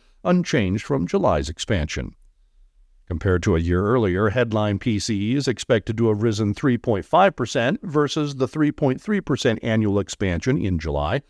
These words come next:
and the core rate is expected to have risen three point nine percent versus four point two percent in July. Despite this month's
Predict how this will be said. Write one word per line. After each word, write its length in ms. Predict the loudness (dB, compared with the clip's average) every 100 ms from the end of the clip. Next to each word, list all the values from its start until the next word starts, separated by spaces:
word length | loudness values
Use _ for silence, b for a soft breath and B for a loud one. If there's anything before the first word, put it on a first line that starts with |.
| _ _ _ -2
and 120 | 0
the 40 |
core 220 | 2 2 2
rate 280 | 2 2
is 120 | 0 -2
expected 480 | -6 -2 -2 -2
to 140 | -2 -2
have 120 | 0
risen 300 | -2 0 -4
three 220 | -2 -2
point 320 | 0 0 0
nine 260 | 2 4 4
percent 420 | 0 0 2 2 -2 _ _ 0
versus 380 | 2 2 0 -2
four 260 | 0 0
point 320 | 2 0 -2 -2
two 160 | -4
percent 420 | -2 -4 0 -2 -2
in 180 | -4
July. 480 | -2 0 0 -2 -6 -18 -20 _ -20 _ _ _ -20 _ _ _ _ _ _
Despite 360 | -6 2 4 4
this 200 | -2 2
month's 280 | 2 2